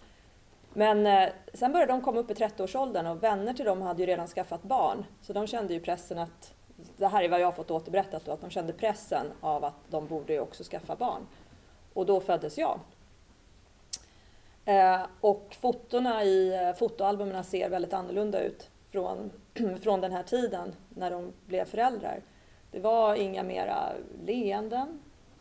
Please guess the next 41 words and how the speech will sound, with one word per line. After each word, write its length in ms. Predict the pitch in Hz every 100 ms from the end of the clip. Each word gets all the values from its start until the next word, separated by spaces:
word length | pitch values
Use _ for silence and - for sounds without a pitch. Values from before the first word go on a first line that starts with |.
| -
Det 320 | - 196 185
såg 220 | - 208
inte 200 | 208 208
ut 100 | 214
att 100 | 208
vara 100 | 202
någon 120 | 202 202
glädje. 760 | 214 220 202 190 208 226 254 262 - - - - - -
Eh, 380 | - 180 180 180
och 200 | - 214
det, 80 | 220
jag 80 | 220
tror 120 | 254
att 80 | 247
det 60 |
var, 140 | 190 185 - -
det, 100 | 202
det 160 | 226 233
var, 120 | 294 - - - -
det 220 | 202 233
förändrades. 440 | 262 269 339 302
Det 80 | 214
blev 120 | 240
en 60 | 349
ganska 220 | 370 -
tung 400 | - 311 403 285 - -
tid 220 | - -
för 100 | -
dem. 220 | - 208 -
För 80 | 208
att 80 | 208
inom 280 | 220 220 214 - - - -
loppet 380 | 233 240 220
av 60 | 208
sex 380 | - 202 - -
år 220 | 247 170
så 140 | -
fick 260 | - 262 -
de 140 | 180
tre 240 | - 175 190
barn. 320 | - -